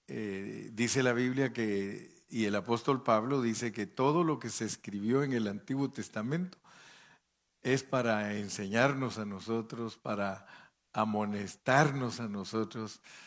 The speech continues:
para instruirnos a nosotros, y hasta nos dice para que no codiciemos las mismas cosas que ellos codiciaron, y hasta nos dice,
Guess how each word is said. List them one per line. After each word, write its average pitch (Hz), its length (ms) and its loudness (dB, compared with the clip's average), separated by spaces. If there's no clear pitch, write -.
para 110 240 4
instruirnos 110 1120 2
a 113 80 -2
nosotros, 104 640 -6
y 110 120 2
hasta 107 260 -2
nos 107 240 -2
dice 143 320 2
para 113 280 4
que 110 160 2
no 135 680 4
codiciemos 123 880 0
las 104 260 -2
mismas 127 460 0
cosas 131 460 -4
que 117 280 0
ellos 117 320 2
codiciaron, 127 880 -4
y 113 80 2
hasta 107 240 0
nos 104 240 -2
dice, 120 500 0